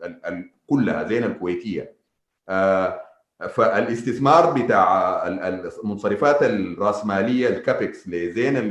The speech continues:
السودان واحد وخمس-، في ألفين وتسعتاشر واحد وخمسين مليون. أنا حاجي بعد كده للآثار بتاعتها. بالنسبة ل إم تي إن، واللي هو نفس الكلام بينطبق، آه، ال-، التقرير اللي بيشوف التقرير بتاع ألفين وتسعتاشر ل إم تي إن بيلقى كلام كتير جدا عن السودان،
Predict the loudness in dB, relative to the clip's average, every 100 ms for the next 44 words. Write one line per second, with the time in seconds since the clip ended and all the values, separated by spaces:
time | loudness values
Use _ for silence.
0 | -4 -6 -6 -8 -10 -6 0 2 2 2
1 | 0 -4 -6 -4 -4 -2 -2 -4 -6 -4
2 | -4 -6 -6 -10 -10 -6 -6 -4 -6 -10
3 | -14 _ -2 2 4 4 6 2 2 0
4 | 0 0 0 0 2 2 0 -2 -2 -2
5 | -8 -14 _ -2 2 4 4 6 6 4
6 | 2 2 2 2 0 0 0 2 2 4
7 | 4 4 2 0 0 0 -2 -6 -16 _
8 | _ -6 -4 -2 -2 -4 -4 -4 -2 -2
9 | 2 4 4 2 -2 0 -2 -4 -4 -4
10 | -4 -4 -2 -2 -2 -8 -10 -4 -2 -2
11 | -2 -2 0 0 0 -4 -4 -4 -4 -2
12 | -2 -2 -2 -2 0 0 2 4 4 2
13 | -4 -8 -4 -4 -4 -2 0 0 -2 -6
14 | -8 -2 0 0